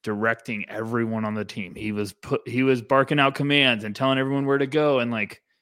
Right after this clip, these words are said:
just looks like a,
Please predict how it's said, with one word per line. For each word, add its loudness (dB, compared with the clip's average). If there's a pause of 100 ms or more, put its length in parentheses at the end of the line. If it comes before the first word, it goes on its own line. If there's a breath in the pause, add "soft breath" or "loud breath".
(960)
just -2
looks 0
like 0
a, 0